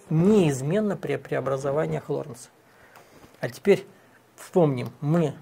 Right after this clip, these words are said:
для материальной точки с массой покоем ноль в релятивистской динамике заметили, что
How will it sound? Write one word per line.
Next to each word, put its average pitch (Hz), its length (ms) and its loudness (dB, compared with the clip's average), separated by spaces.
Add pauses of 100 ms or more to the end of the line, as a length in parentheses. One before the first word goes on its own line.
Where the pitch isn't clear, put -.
для 147 520 0 (440)
материальной 151 600 2
точки 147 380 0
с - 100 -8
массой 139 320 -2
покоем 147 500 0
ноль 247 200 -2 (140)
в 135 60 -4
релятивистской 143 600 -4
динамике 185 560 -6 (720)
заметили, 160 800 2
что 139 500 2